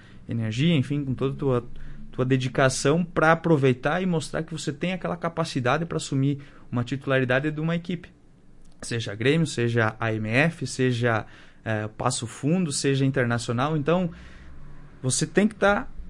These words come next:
preparado, porque o goleiro é assim, você não sabe quando que vai, vai, vai estrear. E o Breno vem demonstrando um pouco de segurança. Claro que é importante darmos uma sequência,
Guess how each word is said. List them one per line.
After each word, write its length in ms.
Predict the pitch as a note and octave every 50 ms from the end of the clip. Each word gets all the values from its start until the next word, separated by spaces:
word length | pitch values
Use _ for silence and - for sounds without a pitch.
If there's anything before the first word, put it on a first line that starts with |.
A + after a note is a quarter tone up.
| -
preparado, 600 | - F3 F#3+ - A3 B2 - D#3+ D3 C3 A2+ A#2 A#2
porque 220 | - B2+ A#2 -
o 60 | D3
goleiro 320 | D3 D3+ C#3+ D3 D#3 D#3 F#3
é 20 |
assim, 320 | F#3+ E3 - - F3 D#3
você 240 | B2+ A#2 A#2 - -
não 180 | A#2+ A#2+ C3 C#3+
sabe 300 | C#3 - C3+ C3+ C#3+ D#3
quando 260 | D#3 - - C3+ C#3+
que 120 | C#3+ C#3+ D3+
vai, 380 | C#3 C#3 C#3 C#3+ C#3+ D3 D3 - - - - - - - -
vai, 580 | A#2+ B2 B2+ C3 C3+ C#3 C#3 C#3 C3+ C3+ C3 B2
vai 160 | B2 B2+ C3+ C#3+
estrear. 580 | C#3+ - - - E3+ D#3+ D3 C3+ A#2 G#2+ - - - - - - - - - - -
E 200 | - F3 E3 E3
o 240 | E3+ F#3+ G#3 G3+ - -
Breno 360 | - C#3+ - B2+ B2+ C3 C#3+
vem 320 | C3+ C3+ D3 D3+ D3+ D3+ C#3+
demonstrando 880 | C#3 D#3 D#3+ D#3 D3+ C#3+ C3+ - - C3 B2+ C3 C3 B2 A#2 A2+ A2+ A2+ - - -
um 60 | B2+ A#2
pouco 400 | - - C#3 D3+ E3 D#3+ - C3+
de 240 | B2+ B2 A#2+ B2 B2 - - - - - - - - - - - - -
segurança. 1000 | - - - - D#3+ D3+ C#3+ D3 C#3+ C3+ C#3 C#3 D#3+ G3+ G#3 - - - A3 - - - - -
Claro 300 | - B2+ C3 D3 D#3+ D#3
que 160 | - - C3
é 80 | B2+
importante 460 | B2+ B2+ B2+ C#3+ B2+ - C3+ C3+ C#3 C3+
darmos 360 | B2+ C3 C3+ C#3 C3+ B2 B2
uma 160 | C3 B2+ B2+
sequência, 800 | B2+ - C#3+ C3 - - C#3+ D3 D3 D3 C#3+ C#3 - D3 C3 B2